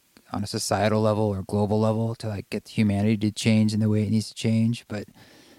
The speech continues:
did you find for yourself that going through that, that process of grief, like, was kind of opening some doorways for you in some kind of change, or was there some kind of opportunity there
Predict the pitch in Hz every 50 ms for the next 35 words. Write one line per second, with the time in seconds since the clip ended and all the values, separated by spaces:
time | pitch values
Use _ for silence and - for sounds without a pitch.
0 | - - _ _ _ - - - - 127 - - 139 135 131 127 131 123 123 117
1 | - - - 117 117 123 - - 123 110 - - 113 113 113 107 - 113 113 107
2 | 107 104 95 - _ _ _ - 107 110 110 - - 135 131 127 127 - - 117
3 | - - 120 117 117 - 127 127 131 135 127 - - - - - - 92 - -
4 | - _ _ _ _ _ _ _ _ _ _ _ - - 104 - - 120 120 110
5 | 104 95 - - _ _ _ _ - - 113 113 - 120 117 117 110 - - 113
6 | 107 - 110 107 104 104 104 104 98 - - 104 98 98 107 110 123 143 143 -
7 | _ - - - 120 - 131 127 117 135 135 135 123 - - - 139 127 131 135
8 | 139 135 - 104 101 101 104 101 - - 107 - - 110 107 101 98 107 - -
9 | - - - 107 107 110 120 123 131 143 - - 139 139